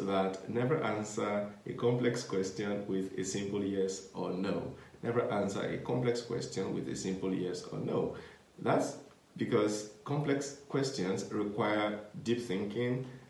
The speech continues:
and deeper answers. So when someone comes to you with a question that's loaded, a question that's complex, take your time to breathe, to think, and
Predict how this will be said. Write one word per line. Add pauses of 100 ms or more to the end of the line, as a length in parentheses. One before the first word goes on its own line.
and
deeper
answers.
So
when
someone
comes
to
you
with
a
question
that's
loaded, (280)
a
question
that's
complex,
take
your
time
to
breathe, (1120)
to
think, (600)
and